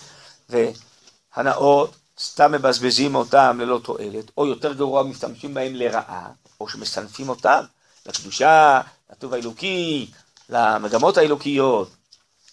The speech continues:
גאולה האחרונה, עם ישראל צריך ללמד את עצמו, ואחרי זה את העמים, איך משתמשים בכל הכוחות, כל היכולות שיש, כדי לגלות את השם, כדי להביא קידוש השם. זה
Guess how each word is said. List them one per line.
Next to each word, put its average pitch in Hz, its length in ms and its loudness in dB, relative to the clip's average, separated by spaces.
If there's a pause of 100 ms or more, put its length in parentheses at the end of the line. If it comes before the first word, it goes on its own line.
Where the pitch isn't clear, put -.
גאולה 107 260 2
האחרונה, 180 580 4
עם 160 100 2
ישראל 156 280 0
צריך 139 180 -6
ללמד 135 260 -2
את - 100 -4
עצמו, 165 360 -2
ואחרי 147 260 0
זה 147 100 0
את 143 100 -4
העמים, 190 460 0 (300)
איך - 140 -18
משתמשים 135 640 -8
בכל - 280 -2
הכוחות, 208 480 0
כל 156 120 0
היכולות 175 360 0
שיש, 240 500 4 (480)
כדי 170 440 2 (440)
לגלות 107 360 -8
את 226 100 -8
השם, 156 380 -4 (440)
כדי 113 100 -12
להביא 110 220 -10
קידוש 156 300 -10
השם. 139 340 -4 (680)
זה 190 360 2